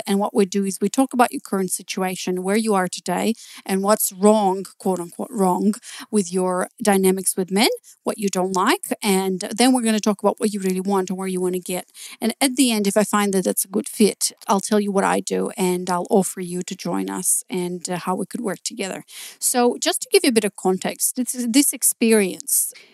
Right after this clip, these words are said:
is all about, and what I'm gonna offer to you, only if I find that that's a good fit, is about,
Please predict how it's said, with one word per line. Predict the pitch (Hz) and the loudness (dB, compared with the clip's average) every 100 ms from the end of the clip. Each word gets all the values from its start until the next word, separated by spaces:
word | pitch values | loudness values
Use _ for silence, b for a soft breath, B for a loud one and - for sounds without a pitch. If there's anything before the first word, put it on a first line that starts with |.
| B | B
is | 240 - - | 2 4 6
all | 226 | 6
about, | 226 202 196 | 6 4 4
and | 214 202 | 2 2
what | 208 | 2
I'm | 208 | 0
gonna | 190 185 | -2 -2
offer | 214 190 196 | 0 0 -2
to | - | -2
you, | 202 _ - | -2 _ 4
only | 233 247 - | 6 6 2
if | 247 220 - | 0 0 0
I | 220 | -2
find | 180 185 185 185 | -2 0 -2 -2
that | 190 | -8
that's | 185 190 | -8 -8
a | |
good | - - | -8 -8
fit, | - 190 - - - | -6 -6 -4 -6 -2
is | 214 190 | -2 -2
about, | - 208 202 | 2 2 2